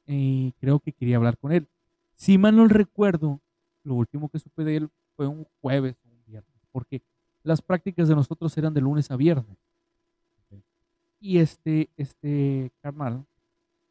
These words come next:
Speaker 1: cuando yo regreso el lunes, las prácticas, resulta que el fin de semana,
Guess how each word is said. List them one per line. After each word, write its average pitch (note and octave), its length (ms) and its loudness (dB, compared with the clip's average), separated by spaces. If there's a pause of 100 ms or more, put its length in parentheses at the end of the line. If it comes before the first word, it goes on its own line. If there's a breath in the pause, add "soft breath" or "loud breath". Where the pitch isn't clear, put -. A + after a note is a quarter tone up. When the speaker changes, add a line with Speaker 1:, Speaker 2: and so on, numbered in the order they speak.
(840)
Speaker 1:
cuando D3+ 260 2
yo D#3+ 160 8
regreso E3 460 2
el E3+ 80 4
lunes, E3 340 4 (300)
las B2 100 -20
prácticas, - 460 -20 (840)
resulta C#3 720 -4
que - 180 -14
el B2 100 -10
fin D#3+ 260 -10
de D#3 80 -6
semana, C#3+ 540 -10